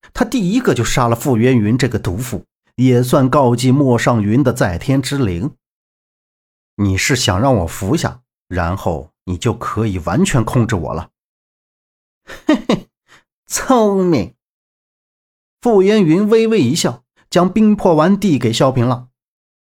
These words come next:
萧平浪捏来冰破丸，放在眼前看了看，问道：“这药苦不苦啊？”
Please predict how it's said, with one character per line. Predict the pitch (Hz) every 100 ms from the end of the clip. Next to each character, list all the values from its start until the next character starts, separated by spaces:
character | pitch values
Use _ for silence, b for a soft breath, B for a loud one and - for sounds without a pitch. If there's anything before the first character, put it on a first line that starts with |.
| -
萧 | - 123
平 | 123 123 113
浪 | 117 107
捏 | 131 160 156
来 | 135 143
冰 | 143 143
破 | 139 123 101
丸， | 101 123 - -
放 | 131 117
在 | 117
眼 | 107 101 107
前 | 113 120
看 | 147 139
了 | 104
看， | - 117 - _ -
问 | 127 104
道 | 98 90 _ _ _ _ _ _ _ _ _ _
：“这 | -
药 | 120 113 90 69 - - -
苦 | - 120
不 | 214
苦 | -
啊？” | 95 -